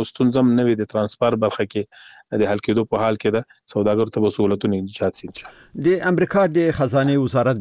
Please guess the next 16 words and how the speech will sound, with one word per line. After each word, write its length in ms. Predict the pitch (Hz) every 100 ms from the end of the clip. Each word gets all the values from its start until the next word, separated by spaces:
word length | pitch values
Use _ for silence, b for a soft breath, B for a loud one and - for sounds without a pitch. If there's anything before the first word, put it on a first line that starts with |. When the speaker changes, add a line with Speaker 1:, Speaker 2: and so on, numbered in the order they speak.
| 117
Speaker 2:
د 120 | 117
وروستي 320 | 117 - 143
اعلان 240 | 117 120 117
پر 180 | 123
اساس، 520 | 107 104 135 123 - 131
آه، 160 | 113 98 151 107
اوس 360 | 104 110 -
مرستندوی 560 | 113 107 113 127 123 139
مؤسسې 400 | 131 120 110 - 131
کولی 300 | 123 135 127
شي 180 | - 110
افغانستان 560 | 107 104 101 - 110
ته 180 | 95 104
پیسې 340 | 92 95 - 143
انتقال 520 | 117 113 101 117 101 -
کړي، 140 | 107